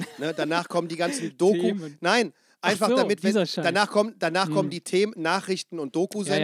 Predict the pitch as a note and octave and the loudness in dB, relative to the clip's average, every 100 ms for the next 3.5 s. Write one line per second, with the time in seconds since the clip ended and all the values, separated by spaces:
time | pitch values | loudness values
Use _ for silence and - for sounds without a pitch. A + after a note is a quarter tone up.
0 | D#3 A3 F3 F#3 - D#3+ E3 E3 E3+ D#3 | 0 0 -2 -4 -6 -4 -2 -4 -6 -10
1 | C3+ D3+ D#3+ D#3+ C#3+ D3 - D3+ D3+ C3+ | -8 -6 -6 -8 -12 -12 -12 -12 -12 -8
2 | C3 E3 F#3 C#3+ F#3+ F3+ E3 D#3+ C#3+ G3+ | -6 -2 -2 0 -2 -2 -4 -6 -6 -6
3 | C#3+ F#3 G3 G#3 G#3 | -2 -2 -2 -4 -6